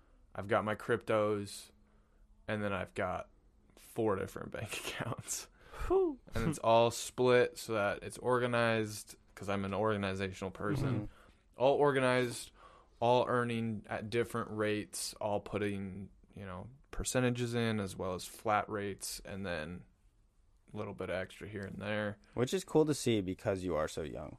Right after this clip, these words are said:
Speaker 1: Right.
Speaker 3: It's like, and, and I was kinda in the same boat. I started my first, I think it was a Roth I R A at eighteen.
Speaker 1: Yeah, that's when I
Speaker 3: Working
Speaker 1: started.
Speaker 3: for the same employer as you.
Speaker 1: Yeah.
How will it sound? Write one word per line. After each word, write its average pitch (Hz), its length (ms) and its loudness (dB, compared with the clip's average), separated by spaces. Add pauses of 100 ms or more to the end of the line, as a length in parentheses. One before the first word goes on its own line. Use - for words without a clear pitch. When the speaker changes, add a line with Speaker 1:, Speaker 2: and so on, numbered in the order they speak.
Speaker 1:
Right. 80 260 -2 (280)
Speaker 3:
It's - 160 -6
like, 101 260 2 (400)
and, 104 260 -2 (120)
and 113 140 -2
I 127 120 8
was 135 140 8
kinda 123 200 4
in 110 60 2
the 104 60 -2
same 104 260 2
boat. 92 160 2
I 92 60 0
started 104 260 0
my 95 120 -6
first, - 540 0 (100)
I 101 80 -4 (280)
think 139 300 4
it 113 80 2
was 98 140 0
a 95 60 -2
Roth 92 400 0
I 90 120 0
R 85 200 0
A 80 260 -2
at - 220 -2
eighteen. 85 760 -6
Speaker 1:
Yeah, 110 360 4
that's 107 200 -2
when 110 80 -2
I 101 40 4
Speaker 3:
Working 104 180 6
Speaker 1:
started. 101 180 0
Speaker 3:
for 107 80 0
the 98 80 0
same 95 220 -2
employer 117 500 8
as 104 180 2
you. 110 360 4
Speaker 1:
Yeah. 92 220 2